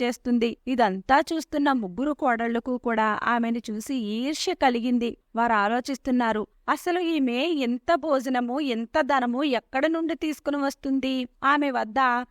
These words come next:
సంపాదించేవారు కూడా ఎవ్వరూ లేరు. ఆమె ఎంత సంతోషంగా ఎలా ఉంటుంది? ముందు కన్నా ఇప్పుడే మంచి మంచి ప్రసాదాలను చేసి అందరికీ పంచిపెడుతుంది. ఇంతకు ముందు కన్నా ఎక్కువగా దాన ధర్మాలను చేస్తుంది."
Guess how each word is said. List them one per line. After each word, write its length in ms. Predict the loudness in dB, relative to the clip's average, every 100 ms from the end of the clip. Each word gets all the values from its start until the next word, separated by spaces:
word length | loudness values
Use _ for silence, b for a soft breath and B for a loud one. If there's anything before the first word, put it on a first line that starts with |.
| _
సంపాదించేవారు 1200 | 0 2 2 0 0 2 0 0 0 2 4 2 0
కూడా 300 | -2 0 0
ఎవ్వరూ 460 | 0 0 -2 -2
లేరు. 380 | -2 -2 -2 -6 0
ఆమె 240 | 0 2
ఎంత 320 | -2 -4 -4
సంతోషంగా 840 | -4 -4 -4 0 -2 0 -2 0 0
ఎలా 340 | 2 2 2
ఉంటుంది? 600 | 0 -4 -4 -4 -2 -4 -8 -8
ముందు 300 | -4 -2 -2
కన్నా 440 | 2 2 4 2
ఇప్పుడే 520 | 2 -4 -6 -2 0 2
మంచి 400 | 2 0 -2 0
మంచి 320 | 2 2 0
ప్రసాదాలను 840 | 0 -2 0 0 4 4 4 0
చేసి 400 | 0 -2 -2 -4
అందరికీ 680 | -2 0 2 2 2 -2 0
పంచిపెడుతుంది. 880 | 0 0 0 0 0 0 0 0 -4 -4
ఇంతకు 300 | -2 0 0
ముందు 280 | 0 0 -2
కన్నా 520 | 0 0 2 2 0
ఎక్కువగా 720 | 0 -2 2 2 4 2 0
దాన 320 | 2 2 2
ధర్మాలను 540 | 2 2 4 4 2 2
చేస్తుంది." 680 | 0 -2 -2 0 0 -2